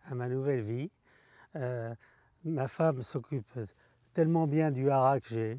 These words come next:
j'ai pas grand-chose à y faire que de donner des, des critiques et des opinions qui sont mal vues souvent.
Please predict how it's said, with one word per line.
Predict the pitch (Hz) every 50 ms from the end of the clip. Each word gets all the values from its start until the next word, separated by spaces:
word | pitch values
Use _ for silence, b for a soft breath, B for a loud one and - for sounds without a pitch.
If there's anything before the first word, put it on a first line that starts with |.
| 165
j'ai | 127 120 110
pas | - _ - 151
grand-chose | 135 131 123 - 147 131 123
à | 123
y | 113 113 107
faire | - - 143 127 113
que | - - 120
de | 107
donner | 107 123 120 117 123 117 117
des, | 104 107 107 b b b b b b b _
des | 139 123 127
critiques | - - - 131 - - 151 135 - -
et | 135
des | 120 127 123 120
opinions | 123 123 - - 135 123 120 135 135 135 127
qui | 117 - -
sont | 113 - 127 120
mal | 117 123 123 117
vues | 107 110 123 156 151
souvent. | - 135 113 110 120 131 175